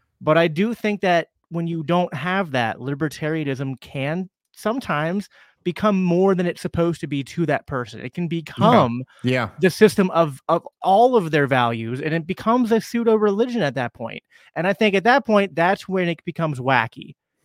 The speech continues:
Speaker 1: because it's not supposed to be this, this holistic world philosophy that tells you everything you need to know about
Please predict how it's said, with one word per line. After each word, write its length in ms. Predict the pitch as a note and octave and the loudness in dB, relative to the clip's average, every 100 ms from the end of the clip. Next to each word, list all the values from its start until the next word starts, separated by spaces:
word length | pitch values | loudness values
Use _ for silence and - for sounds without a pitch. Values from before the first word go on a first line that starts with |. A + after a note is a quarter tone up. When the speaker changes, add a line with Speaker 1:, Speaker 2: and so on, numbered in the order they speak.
| _ | _
Speaker 1:
because 260 | D#3 D#3 D3+ | 0 2 2
it's 120 | C#3 | 0
not 300 | E3 E3 E3 | 2 2 0
supposed 440 | E3 D#3 D3 C3+ | -6 -2 -4 -4
to 60 | C#3+ | -8
be 440 | A#2+ D3 C3 A2+ - _ _ _ | -4 -2 -2 -4 -10 _ _ _
this, 220 | C#3 B2+ - | -4 -4 -4
this 220 | C#3 C3 | -6 -6
holistic 800 | - - E3+ D#3+ D#3 D#3 - D3 - - C#3+ | -8 0 2 2 0 -4 -4 -8 -8 -20 -14
world 360 | C#3 D#3 D3 | -4 0 0
philosophy 600 | C#3 C#3 B2+ C3+ - C#3 | -2 -4 -2 -2 -4 -10
that 220 | B2+ B2 - | -8 -8 -8
tells 240 | D3+ C#3 | -10 -10
you 100 | C3 | -6
everything 440 | B2 C3+ C#3 D3+ C3+ | -6 -6 -8 -8 -8
you 40 | |
need 100 | C#3 | -10
to 80 | B2+ | -6
know 180 | C3 B2+ | -2 -2
about 300 | B2 B2+ | 0 0